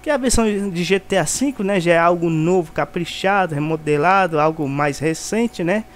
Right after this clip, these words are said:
Nova engine. E vamos ter aqui também, ó, dentro do pacote aqui, como sempre em todos os pacotes que eu já compartilhei, a primeira pasta é pra vocês escolherem a resolução, baixa resolução, média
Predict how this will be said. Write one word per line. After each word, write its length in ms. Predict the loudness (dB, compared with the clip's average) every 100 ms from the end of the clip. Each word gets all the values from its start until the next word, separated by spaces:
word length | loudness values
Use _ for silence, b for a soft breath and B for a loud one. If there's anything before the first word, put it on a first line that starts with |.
| B B B -12 -10 -4
Nova 560 | 0 2 2 2 -2 -2
engine. 680 | -2 -2 0 2 4 2 0 B B B B
E 140 | -2 -2
vamos 440 | 0 2 2 2
ter 240 | 2 2 2
aqui 220 | -2 -2
também, 420 | 0 0 0 0
ó, 60 | 2
dentro 260 | 0 -2
do 100 | -6
pacote 540 | -4 -4 0 0 0 -4
aqui, 300 | 0 0 -2 -18 -20 -20 -20 -20 -20 -20 -20 -20 -20 B B B B
como 260 | -4 -2 -2
sempre 560 | 0 0 0 -2 -2 -4
em 120 | -4
todos 260 | 0 -2 -2
os 100 | -4
pacotes 400 | -4 -2 -4 -4
que 80 | -4
eu 40 |
já 120 | -4
compartilhei, 760 | -4 -4 -4 -4 -2 2 4 2
a 80 |
primeira 400 | 0 0 0 0
pasta 380 | 2 2 2 0
é 40 | -2
pra 100 | -2
vocês 260 | -4 -6
escolherem 600 | -6 -6 -4 -2 -2 -2 -2
a 40 |
resolução, 840 | -4 -4 -2 -2 -4 -2 0 0 0
baixa 380 | 2 2 0
resolução, 560 | -4 -2 -6 -4 -2 -2
média 580 | 0 2 2 2 0